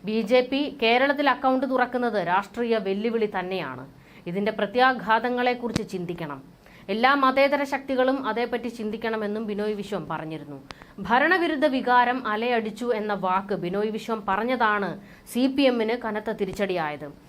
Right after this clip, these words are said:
പിണറായി വിജയന്റെ ഏകാധിപത്യവും, ആ, ഭരണത്തിലെ പിഴവുകളും എല്ലാം തോൽവിക്ക് കാരണമായി. ഇതെല്ലാം സി പി ഐ കൃത്യമായി പറഞ്ഞു, അക്കമിട്ട് നിരത്തി പറഞ്ഞു. എന്തായാലും ഒരു കാര്യം ഉറപ്പാണ്, സി പി ഐ ഇനി അങ്ങനെയൊന്നും,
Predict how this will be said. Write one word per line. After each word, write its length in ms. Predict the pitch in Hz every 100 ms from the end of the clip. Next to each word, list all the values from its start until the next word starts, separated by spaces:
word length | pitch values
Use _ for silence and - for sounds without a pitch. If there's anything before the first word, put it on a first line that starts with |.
| - - -
പിണറായി 380 | 208 247 254 277
വിജയന്റെ 320 | 262 269 262
ഏകാധിപത്യവും, 1000 | 226 233 262 254 247 240 233 226 208 143 - - 180
ആ, 380 | 196 196 196 - - 196 196 214
ഭരണത്തിലെ 640 | 226 247 277 269 254 262 285 226
പിഴവുകളും 640 | 220 247 262 262 262 254
എല്ലാം 420 | 202 233 220 170
തോൽവിക്ക് 460 | 196 208 214 233 226
കാരണമായി. 600 | 214 185 185 175 147 143
ഇതെല്ലാം 520 | 143 208 202 220 240
സി 180 | 233 233 233
പി 40 |
ഐ 200 | 240 190 156 - - -
കൃത്യമായി 480 | 220 262 262 240 233
പറഞ്ഞു, 460 | 233 220 220 277 214
അക്കമിട്ട് 760 | 208 - - 277 247 254 247
നിരത്തി 320 | 220 240 240 233
പറഞ്ഞു. 320 | 170 151 147 135 - - - - -
എന്തായാലും 580 | - 240 247 254 277 302
ഒരു 120 | 247
കാര്യം 480 | 302 294 277 285 269
ഉറപ്പാണ്, 460 | 220 233 226 185 175
സി 200 | 220 226
പി 120 | 247
ഐ 100 | 269
ഇനി 220 | 262 247
അങ്ങനെയൊന്നും, 880 | 247 214 240 285 294 269 254 233 165